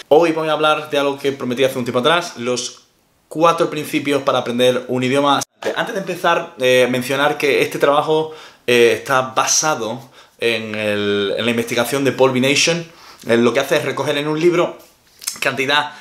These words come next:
de, eh, información relevante con respecto a la, eh, el aprendizaje de idiomas y lo va a hacer,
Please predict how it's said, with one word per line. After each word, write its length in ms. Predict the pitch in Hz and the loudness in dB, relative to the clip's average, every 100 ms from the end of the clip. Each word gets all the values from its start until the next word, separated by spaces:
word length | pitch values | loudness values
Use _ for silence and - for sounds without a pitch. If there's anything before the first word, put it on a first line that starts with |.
| - - | -20 -12
de, 420 | 104 123 127 - | -2 0 0 0
eh, 580 | 117 110 107 104 101 - | 0 0 0 0 -2 -6
información 560 | 117 113 127 120 135 143 | -8 -4 -2 -2 -4 -2
relevante 460 | 131 127 139 139 | -2 -2 -2 -2
con 140 | 135 123 | -4 -4
respecto 440 | 117 127 123 123 | -2 -4 0 0
a 140 | 123 117 | 2 0
la, 420 | 117 110 107 110 - - - | 0 0 0 -4 -14 -20 -8
eh, 320 | 110 104 101 | -4 -2 0
el 80 | 107 | 0
aprendizaje 480 | 117 107 104 139 151 | 0 -2 -2 -2 -2
de 80 | 143 | -4
idiomas 480 | 165 190 208 - - | 0 0 -2 -6 -6
y 120 | 135 | 0
lo 100 | 139 | 2
va 120 | 175 | 4
a 40 | 170 | 4
hacer, 340 | 170 180 180 | 2 0 0